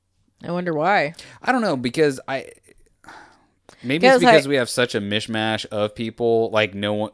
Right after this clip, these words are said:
Speaker 2: like, there are very f-, it, not very few, but it seems like there are less people that are just from Florida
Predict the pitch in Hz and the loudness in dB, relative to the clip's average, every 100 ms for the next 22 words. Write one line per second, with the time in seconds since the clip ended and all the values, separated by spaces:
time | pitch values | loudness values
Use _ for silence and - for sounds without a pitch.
0 | - 104 104 104 101 107 107 - - 117 | -6 -4 -2 -4 -2 -2 -2 -6 -14 -12
1 | 107 - 117 98 90 92 87 87 92 90 | -12 -10 -6 -6 -6 -6 -6 -8 -12 -10
2 | 104 107 120 113 104 95 104 98 95 92 | -12 -8 -8 -4 -4 -4 -4 -2 -2 -2
3 | - - - - 113 107 104 - 107 98 | -6 -14 -20 -16 -6 -2 -2 -2 -10 -4
4 | 98 95 92 87 95 92 - _ - 104 | -2 -2 -4 -6 -6 -6 -8 _ -8 -6
5 | 101 98 - 107 98 98 101 98 | -6 -8 -8 -4 -2 -2 -2 -2